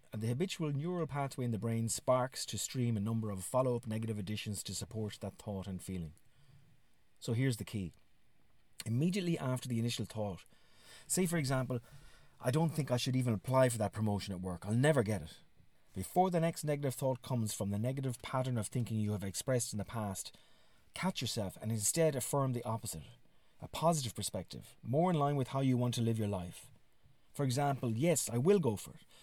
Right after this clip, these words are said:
I will prepare well and I will get it." Then believe in your affirmation and sit back and enjoy the unfolding reality. In this way, you reprogram the old conditioned aspects of your psyche, which are holding you back from living the life you were meant to live.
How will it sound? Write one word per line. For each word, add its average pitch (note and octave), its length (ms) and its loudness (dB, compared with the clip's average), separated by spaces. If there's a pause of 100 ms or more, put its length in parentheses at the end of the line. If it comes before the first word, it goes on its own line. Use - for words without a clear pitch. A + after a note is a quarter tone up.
(140)
I - 60 -2
will G3 180 6
prepare F3+ 400 2
well F#3+ 300 2 (100)
and A#2+ 100 0
I D#3+ 80 2
will F#3 180 4
get F#3 200 4
it." G#2 120 -4 (800)
Then F3 180 4
believe F#3+ 320 4
in F#3 60 2
your D#3+ 120 4
affirmation A#2+ 580 0
and F#2 160 -4
sit - 240 -2
back C3+ 280 2
and A#2+ 80 0
enjoy A#2 360 -2
the A2 80 -2
unfolding G#2 460 -2
reality. F#2 480 -4 (1000)
In B2 140 0
this - 200 0
way, D#3+ 100 6
you C#3 200 2
reprogram E3 640 2
the B2+ 80 -2
old D#3+ 480 0
conditioned D#3 420 -4
aspects C3 460 -2
of G2+ 80 -2
your G2+ 80 -4
psyche, B2+ 480 -4 (420)
which C3 140 -2
are C#3 60 4
holding F3+ 280 4
you C3+ 80 6
back C3+ 240 2
from A#2+ 160 0
living C3 240 4
the A#2 100 4
life A2 280 2
you G#2+ 80 -2
were G2 60 0
meant G2+ 220 -2
to - 80 -6
live. F2+ 340 -6